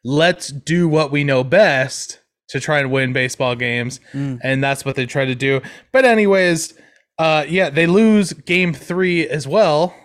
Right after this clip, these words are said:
Speaker 1: The Giants
Speaker 2: Right.
Speaker 1: do, because, uh, Mookie home run, hits a home run. I think Trey
Speaker 2: Bunch of
Speaker 1: Turner
Speaker 2: Dodger
Speaker 1: hit a
Speaker 2: home
Speaker 1: home
Speaker 2: runs.
Speaker 1: run. Freddie Freeman hits a home run.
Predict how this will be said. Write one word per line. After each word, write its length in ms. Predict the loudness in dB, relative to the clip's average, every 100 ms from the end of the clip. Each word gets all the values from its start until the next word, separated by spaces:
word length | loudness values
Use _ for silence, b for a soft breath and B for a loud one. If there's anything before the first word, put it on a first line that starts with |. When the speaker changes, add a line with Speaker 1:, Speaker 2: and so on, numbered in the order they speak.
| B B
Speaker 1:
The 80 | -10
Giants 460 | -6 -4 -2 -4 -8
Speaker 2:
Right. 60 |
Speaker 1:
do, 320 | -6 -4 -4 -6 b b b b _ -12
because, 580 | -8 -2 0 0 -4 -6
uh, 280 | -2 -2
Mookie 520 | 0 0 0 -4 -6 -4
home 260 | -4 -4
run, 180 | -4 -6
hits 220 | -6 -8 -6
a 60 |
home 240 | -6 -6 -6
run. 220 | -10 -12 b b b b
I 40 | -12
think 120 | -10
Trey 160 | -4 0
Speaker 2:
Bunch 120 | 4
of 40 | 4
Speaker 1:
Turner 120 | 4
Speaker 2:
Dodger 120 | 2
Speaker 1:
hit 120 | 2
a 40 | 0
Speaker 2:
home 200 | -2 -2
Speaker 1:
home 100 | -2
Speaker 2:
runs. 320 | -2 -2 -6 B B B
Speaker 1:
run. 60 | B -4
Freddie 220 | 0 2
Freeman 500 | 0 2 4 4 4
hits 220 | 2 0 -2
a 60 |
home 340 | -2 0 0 0
run. 340 | 0 -2 -4